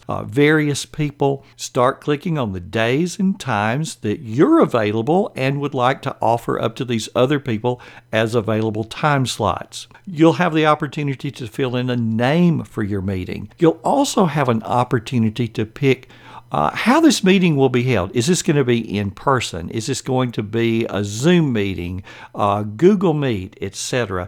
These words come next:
And if it's an, uh, an online meeting, it's gonna actually create, uh,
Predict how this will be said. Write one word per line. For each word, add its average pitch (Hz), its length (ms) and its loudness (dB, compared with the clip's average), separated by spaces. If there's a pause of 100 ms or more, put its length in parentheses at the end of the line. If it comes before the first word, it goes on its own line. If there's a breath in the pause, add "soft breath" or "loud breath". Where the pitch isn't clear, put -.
And 170 120 2
if 170 100 0
it's 165 220 0
an, 151 240 0
uh, - 500 -6
an 123 160 0
online 151 640 0
meeting, 131 420 -2
it's - 220 -6
gonna 170 320 0
actually 139 540 -2
create, 139 800 0 (360 loud breath)
uh, 113 260 -2